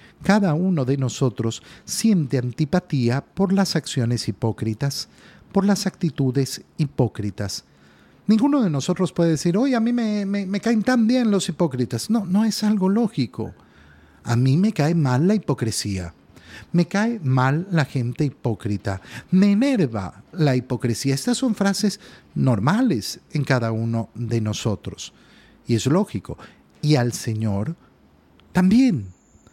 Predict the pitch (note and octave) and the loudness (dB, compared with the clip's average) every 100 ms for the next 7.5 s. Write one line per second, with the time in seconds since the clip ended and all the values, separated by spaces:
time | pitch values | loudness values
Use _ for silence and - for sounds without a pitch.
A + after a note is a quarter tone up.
0 | _ - - C3 D3 C#3 - C3+ C3+ B2 | _ -20 0 4 4 2 -2 0 -2 -2
1 | - E3 A3 C4 - - G#3+ A#3+ A#3 G3 | -2 0 0 -2 -8 -4 0 2 2 2
2 | F#3 E3+ D#3+ A#2+ G#2 F#2+ F2+ - _ - | 2 2 2 0 -2 -6 -8 -12 _ -20
3 | - _ _ E3+ A#3 A3+ E3+ G3+ A3+ D#3+ | -20 _ _ 2 4 4 2 2 4 2
4 | B2 - G2+ - _ C#3+ B2+ A2+ B2 A#2 | -2 -4 -8 -8 _ 0 0 0 -4 -2
5 | A2+ - A2+ G2+ F2+ B2 - - D#3 D3+ | -4 -4 -4 -4 -4 -12 -12 0 2 2
6 | C#3+ - D#3 G#3+ G#3+ C#3+ G#2+ - C3 A2+ | 2 0 2 4 4 2 -2 -2 -2 2
7 | B2 A2+ A2+ C3 | 2 2 0 0